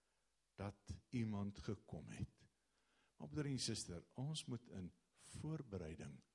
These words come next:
leef. Ons moet glo wat die woord van die Here vir ons sê. Hoe kan mense hoor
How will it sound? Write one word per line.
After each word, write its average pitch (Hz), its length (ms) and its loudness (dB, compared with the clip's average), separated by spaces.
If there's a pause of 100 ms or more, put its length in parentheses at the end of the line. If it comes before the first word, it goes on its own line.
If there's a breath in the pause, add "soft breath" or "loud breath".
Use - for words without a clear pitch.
(120)
leef. - 580 0 (1120 loud breath)
Ons 190 640 8
moet 135 260 6 (100)
glo 120 800 10
wat 104 180 6
die 98 140 2
woord 98 440 4
van 95 180 0
die 90 200 0
Here 82 180 -2
vir - 180 0
ons - 320 0
sê. - 320 -8 (960 soft breath)
Hoe 196 240 0 (220)
kan 175 340 6
mense 139 460 6
hoor 85 760 -2